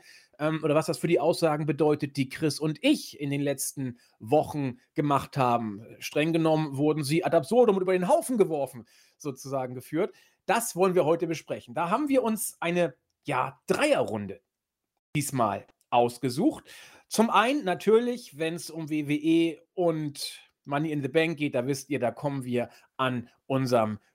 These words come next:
guten Standardrepertoire nicht vorbei. Herzlich willkommen aus Wien, der Christian, unser Chris.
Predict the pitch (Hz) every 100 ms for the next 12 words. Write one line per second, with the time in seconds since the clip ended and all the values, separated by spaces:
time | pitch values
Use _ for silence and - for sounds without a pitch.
0 | - 139 190 220 196 165 147 - _ -
1 | 170 208 190 139 185 160 165 - 170 156
2 | 151 - 143 143 - 123 135 196 254 202
3 | 302 254 202 214 165 175 190 220 - 151
4 | 151 196 202 139 - 151 151 151 220 -
5 | -